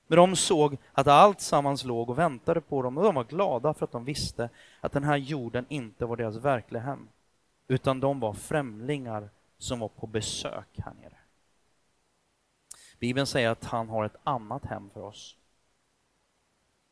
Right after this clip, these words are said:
Det innebär att vi faktiskt är just främlingar här. Det där kan man ju fundera lite grann på. Jag tror ju att Bibeln också säger att vi ska leva här och nu. Jesus kom, eller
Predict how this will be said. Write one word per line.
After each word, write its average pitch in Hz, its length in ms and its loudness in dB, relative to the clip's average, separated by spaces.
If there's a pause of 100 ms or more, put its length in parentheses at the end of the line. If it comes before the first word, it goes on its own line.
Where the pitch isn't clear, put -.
(320)
Det 127 80 -4
innebär 123 440 -2
att 120 100 -6
vi 107 220 -10
faktiskt - 420 -8
är 101 160 -4
just 110 380 -12
främlingar 139 600 -10
här. 98 240 -12 (2000)
Det 156 80 -6
där 226 100 8
kan 277 160 -4
man 269 100 -2
ju 156 180 4 (280)
fundera 202 420 0
lite 196 160 -8
grann 123 220 -4
på. - 220 -12 (340)
Jag 135 160 0
tror 151 260 -2
ju 139 200 0
att 127 120 -4
Bibeln 127 280 -2
också 127 160 -12
säger - 160 0
att 107 80 -6
vi 110 60 -10
ska 127 100 -8
leva 107 140 0
här 95 240 -4
och 92 60 -16
nu. 113 200 -12
Jesus 117 320 -8
kom, 160 360 -2
eller 104 120 -4